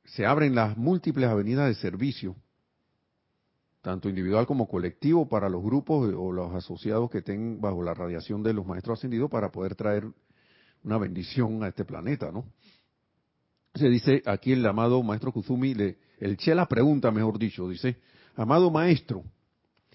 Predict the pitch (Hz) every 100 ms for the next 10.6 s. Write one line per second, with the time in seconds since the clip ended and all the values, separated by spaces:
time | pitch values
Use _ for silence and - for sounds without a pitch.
0 | _ _ 147 170 165 175 175 147 123 123
1 | 123 151 165 143 120 117 117 139 147 147
2 | 160 147 127 117 139 - 131 127 123 131
3 | 87 82 - _ _ _ _ _ _ _
4 | - 196 175 170 - 156 101 104 101 76
5 | - - - 90 - _ _ _ _ _
6 | _ _ 120 147 202 135 - _ _ _
7 | _ _ - 117 120 151 160 156 135 117
8 | 113 110 107 104 - 113 95 90 104 101
9 | 78 - _ _ - 180 180 185 226 214
10 | 202 - 190 120 101